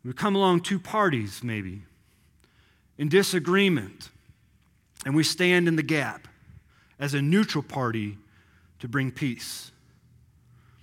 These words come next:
The third way is the ecclesiology peacemaker. That's a fun word. Ecclesiology means the doctrine of the church. The church is not built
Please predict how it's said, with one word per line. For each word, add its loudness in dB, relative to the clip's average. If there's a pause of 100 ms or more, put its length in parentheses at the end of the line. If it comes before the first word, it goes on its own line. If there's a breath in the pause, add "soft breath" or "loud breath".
(360 soft breath)
The -20
third 4
way 8
is 4
the 4
ecclesiology 2
peacemaker. -8
That's -16
a -14
fun -6
word. -4 (1400 loud breath)
Ecclesiology 4
means 0
the -6
doctrine -2 (500 soft breath)
of -8
the -8
church. -6 (1900 soft breath)
The -8
church 2
is 0
not 4
built 2